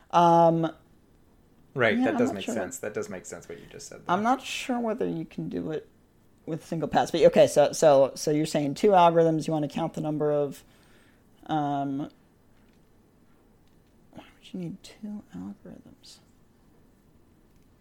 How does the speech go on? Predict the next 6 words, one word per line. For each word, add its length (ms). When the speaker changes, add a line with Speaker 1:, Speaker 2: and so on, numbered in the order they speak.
Speaker 1:
Hmm. 300
I 120
don't 100
know. 220
Enlighten 360
me. 200